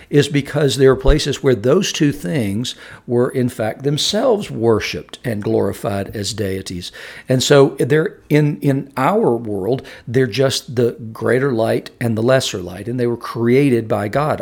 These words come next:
All these things came into being because of him, and each day he said, "This is good," except for the last day when he's finished with his creation. After the creation of humankind, he says, "It's very good." Well,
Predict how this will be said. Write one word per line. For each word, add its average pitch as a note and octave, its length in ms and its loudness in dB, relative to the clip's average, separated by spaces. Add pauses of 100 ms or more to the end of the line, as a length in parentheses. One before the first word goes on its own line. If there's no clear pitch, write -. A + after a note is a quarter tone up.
All E3+ 280 0
these A#2 300 -2
things A2+ 300 -6
came A#2+ 220 -2
into A2+ 140 0
being A#2 320 2
because A#2 460 -2
of G#2 120 -2
him, B2 340 0 (340)
and A2+ 160 -2
each D#3+ 340 0
day C3+ 360 4
he C3+ 180 0
said, A2+ 380 0 (140)
"This G2+ 240 -4
is G#2+ 120 -4
good," C#3+ 280 0
except G2+ 280 -2
for A2 80 -4
the A2 80 -4
last D3 380 0
day A2 120 2
when A2+ 120 0
he's G#2 120 -4
finished - 640 -4 (340)
with A2+ 120 0
his A2+ 120 -2
creation. G#2+ 640 -2
After B2+ 320 -2
the A#2+ 80 0
creation A2 720 -4 (100)
of A2+ 320 -6 (440)
humankind, A2 680 0 (180)
he B2+ 160 -4
says, B2 420 2
"It's - 240 0
very B2 440 2
good." - 400 -12 (1300)
Well, C3+ 300 0